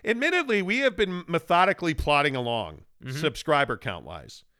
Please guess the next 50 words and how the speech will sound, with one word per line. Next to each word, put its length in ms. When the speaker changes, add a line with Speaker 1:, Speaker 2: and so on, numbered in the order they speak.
Speaker 1:
I 60
don't 100
even 160
know 120
what 120
we're 80
at 160
right 160
now. 160
We're 160
at 140
twenty-five. 480
Okay, 200
well, 160
we're 160
at 80
twenty-five 480
eighty-eight, 400
so 120
we've 180
picked 240
up 260
quite 220
a 40
few 300
here 240
over 120
the 80
last 300
few 100
days. 280
But, 320
um, 480
we 140
need 140
to 80
get, 240
we 120
need 120
to 80
get 140
rolling 360
towards 420
three 220
thousand. 400
We 80
need 200
to, 80
Speaker 2:
Hey, 160
man. 240